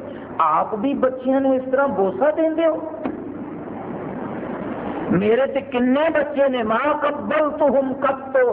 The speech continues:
میں تے انہوں کبھی اس طرح بوسہ نہیں دیتا۔ یہ سن کے آپ نے فرمایا، علیک عنا، پیچھے ہٹ جا، دور ہو جا، تیرے دل اندر تے اللہ دی رحمت ہی موجود نہیں۔ رونا بھی اللہ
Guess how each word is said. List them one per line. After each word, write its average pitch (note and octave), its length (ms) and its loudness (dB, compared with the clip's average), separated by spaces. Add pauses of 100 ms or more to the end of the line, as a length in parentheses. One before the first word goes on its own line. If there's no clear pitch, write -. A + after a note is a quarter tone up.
میں G3 260 4
تے A#3+ 60 -4
انہوں A#3+ 300 2
کبھی A#3 320 2
اس E4 160 4
طرح D#4 160 4
بوسہ B3+ 400 2
نہیں A#3 140 -2
دیتا۔ G3 380 0 (440)
یہ G3 160 4
سن F#3+ 280 0
کے G3 160 0
آپ F#3 240 2
نے G3+ 140 0
فرمایا، G3+ 380 2 (300)
علیک A3+ 500 2 (180)
عنا، C4 560 2 (300)
پیچھے B3+ 300 2
ہٹ E3 260 -2
جا، A3+ 180 4 (120)
دور F4 320 2
ہو B3+ 220 0
جا، A#3 200 4 (120)
تیرے A3+ 260 2
دل B3 220 0
اندر A#3+ 240 2
تے A#3+ 140 0
اللہ A3 240 4
دی A3+ 80 -2
رحمت C4+ 380 2
ہی D#4+ 60 0
موجود A#3 400 2
نہیں۔ - 440 -4 (3000)
رونا D#3 340 2
بھی A#3+ 180 -2
اللہ G3 200 2